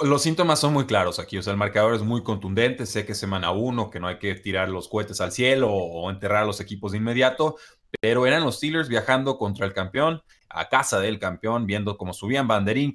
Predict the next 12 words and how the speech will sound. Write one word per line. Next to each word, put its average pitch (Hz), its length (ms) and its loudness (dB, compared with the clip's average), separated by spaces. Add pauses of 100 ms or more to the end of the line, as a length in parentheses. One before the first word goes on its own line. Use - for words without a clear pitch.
viendo 123 240 0
cómo 120 160 -2
le 104 160 2
robaban 127 540 4
básicamente 123 600 0
a - 20 -6
su 104 160 -6
receptor 98 360 -6
estrella 120 380 0
del 98 140 2
año 113 180 0
pasado 135 520 2